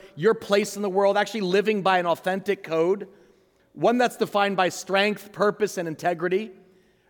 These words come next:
Right now, guys, our world is hungry for real men to stand up,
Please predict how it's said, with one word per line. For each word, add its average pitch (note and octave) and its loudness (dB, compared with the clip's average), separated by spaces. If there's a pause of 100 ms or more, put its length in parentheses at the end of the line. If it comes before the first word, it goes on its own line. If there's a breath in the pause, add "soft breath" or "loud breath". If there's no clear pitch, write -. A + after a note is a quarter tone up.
(140)
Right A#3+ 4
now, C4 4
guys, A#3 2
our A3 4
world A3+ 4
is F#3 4
hungry A3 -2
for G#3 -2
real G3 4
men G3 0
to F3 -8
stand F3 -4
up, D#3 0